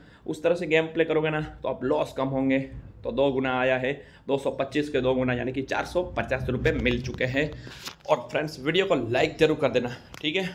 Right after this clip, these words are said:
वीडियो को लाइक कर देना, ताकि जल्दी से जो हमारा पचास लाइक का टारगेट है, वो कंप्लीट हो जाए। और चार सौ मेंबर, चार सौ मेंबर Telegram ग्रुप पर कराने हैं, तो वीडियोज़ को ज़्यादा से ज़्यादा शेयर कर देना, ताकि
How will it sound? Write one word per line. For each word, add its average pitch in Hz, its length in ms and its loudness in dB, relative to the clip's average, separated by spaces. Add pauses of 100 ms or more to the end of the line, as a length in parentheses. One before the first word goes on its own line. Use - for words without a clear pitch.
(160)
वीडियो 143 220 0
को 180 80 4
लाइक 165 260 4
कर 156 80 4
देना, 160 200 2 (420)
ताकि 135 200 -2
जल्दी 151 320 4
से 160 100 -2
जो 147 120 4
हमारा 147 180 2 (100)
पचास 143 260 0
लाइक 143 180 0
का 139 60 2
टारगेट 127 440 0
है, 127 160 2 (120)
वो 120 120 2
कंप्लीट 113 600 0
हो 123 60 2
जाए। 127 260 0 (420)
और 131 180 4 (220)
चार 143 160 0
सौ 165 160 0
मेंबर, 139 360 2 (280)
चार 151 160 0
सौ 156 120 -2
मेंबर 156 240 2
Telegram 139 500 2
ग्रुप 127 260 -2
पर 131 180 0
कराने 123 260 2
हैं, 139 200 -2 (440)
तो 135 80 2
वीडियोज़ 151 340 2
को 123 140 -4
ज़्यादा 123 260 4
से 143 100 -2
ज़्यादा 131 180 2
शेयर 139 340 2
कर 139 180 2
देना, 131 240 2 (320)
ताकि 135 320 -2